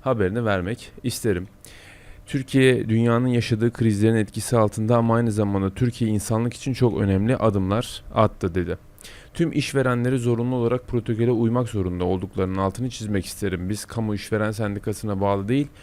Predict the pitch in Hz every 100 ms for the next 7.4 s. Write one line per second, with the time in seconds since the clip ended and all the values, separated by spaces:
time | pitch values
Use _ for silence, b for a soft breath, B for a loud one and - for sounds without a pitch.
0 | B B 127 - 120 - 104 139 117 98
1 | 110 101 104 127 139 143 123 117 131 127
2 | 120 - 110 - 135 - 120 127 117 95
3 | 92 104 98 120 110 - B B B -
4 | 139 131 113 117 127 120 131 120 110 98
5 | 90 127 117 - - 110 107 110 104 131
6 | 120 92 92 95 110 95 95 - 117 104
7 | 107 101 123